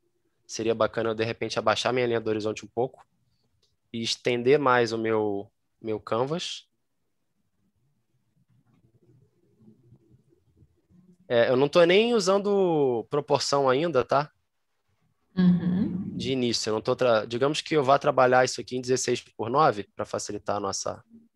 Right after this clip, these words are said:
Speaker 1: mas seria bacana ter isso mais cine-, cinemático, né? Mais, mais cinematográfico. É, de repente, dois pra um, a gente consegue ter a cena mais wide. Então, vou trabalhar nela mais ou menos assim.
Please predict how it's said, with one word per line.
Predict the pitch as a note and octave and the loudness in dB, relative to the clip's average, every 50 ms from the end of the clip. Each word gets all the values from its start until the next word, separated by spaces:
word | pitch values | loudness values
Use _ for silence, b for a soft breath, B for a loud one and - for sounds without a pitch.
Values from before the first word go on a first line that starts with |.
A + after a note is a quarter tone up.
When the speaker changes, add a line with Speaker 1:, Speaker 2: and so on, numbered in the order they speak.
| _ _ _ _ _ _ _ _ _ _ _ _ _ _ - | _ _ _ _ _ _ _ _ _ _ _ _ _ _ -2
Speaker 1:
mas | A#2 A#2+ A#2+ | 0 0 2
seria | - - C3+ B2+ C#3+ | 4 4 4 6 4
bacana | C#3+ C3+ C#3+ C#3 - - C3 B2+ C#3+ | 4 6 4 2 4 2 2 2 2
ter | C#3 - C#3+ C#3 | 0 0 0 0
isso | C#3 C#3 - D3 | 0 0 -2 -2
mais | C3+ B2+ C3 B2+ | 0 0 0 0
cine-, | - - C#3+ C#3 D3 C3+ C3 - | -2 -4 -4 -2 -4 -4 -4 -6
cinemático, | - - - C3+ C3+ D3 C#3 A#2+ A2+ G#2+ - - - - - G2+ | -8 -6 -4 -2 -2 0 2 2 2 2 2 -2 -10 -10 -8 -6
né? | G#2+ A2 | -6 -4
Mais, | G#2+ G#2+ A2 A2 A2 | -4 -4 -4 -4 -4
mais | A2 A2+ A2+ A2+ | -6 -6 -6 -6
cinematográfico. | - B2+ B2 B2 - - B2+ A2+ G2 F#2+ - - - _ _ _ _ _ _ _ _ _ _ _ _ _ _ _ _ _ _ _ _ _ _ _ _ _ - | -6 -4 -4 -4 -2 -2 0 0 0 0 0 -4 -18 _ _ _ _ _ _ _ _ _ _ _ _ _ _ _ _ _ _ _ _ _ _ _ _ _ -6
É, | B2 G#2+ G#2 G#2 G#2 G#2 G#2 G2+ G2+ G2+ G2 G2 G2 - - _ _ _ _ _ _ _ _ _ _ - | -2 2 2 4 4 4 4 2 2 2 2 0 -2 -4 -10 _ _ _ _ _ _ _ _ _ _ -6
de | - A2 | -4 -4
repente, | A2+ A2 - A2+ A2+ G#2+ - - | -4 -2 -2 -4 -4 -4 -8 -10
dois | G2+ - A#2 A2 G#2+ | -6 -2 -2 -2 -2
pra | - - A2 G2+ G2+ | -2 -4 -4 -2 -2
um, | G2+ G#2+ B2 C3+ C#3 C3+ C3+ C3 C3 C3 C3 _ _ _ _ _ _ _ _ _ _ _ _ _ _ - | -2 -4 -4 -4 -4 -4 -6 -6 -8 -10 -14 _ _ _ _ _ _ _ _ _ _ _ _ _ _ -12
a | |
gente | A2+ A2 - | -10 -8 -4
consegue | - A#2+ - - A#2 A2+ | -4 -2 2 2 0 0
ter | - - C3 B2+ | 2 2 4 4
a | B2 A#2 | 4 2
cena | - - B2 B2 | 2 0 0 0
mais | A#2+ B2 B2+ A#2 | 2 0 0 0
wide. | A#2 G#2+ G#2 G2+ F#2+ F#2 F2 F2+ G#2 | 2 4 4 4 4 2 -2 -8 -16
Então, | - - C3+ C#3+ | -12 -10 -8 -6
vou | C#3+ D3+ E3+ F3 D#3+ | -2 0 0 0 0
trabalhar | - - D3+ D3+ D3+ D3 D3+ | 0 0 2 4 4 4 4
nela | C#3+ D3 D3 D3 | 2 2 0 0
mais | C#3+ D3 C#3 | 0 -2 -2
ou | C#3+ | -2
menos | C#3+ C#3+ D3 D3 | -2 -4 -2 -2
assim. | D#3+ D#3 - - - F#2 | -4 -4 -6 -8 -10 -12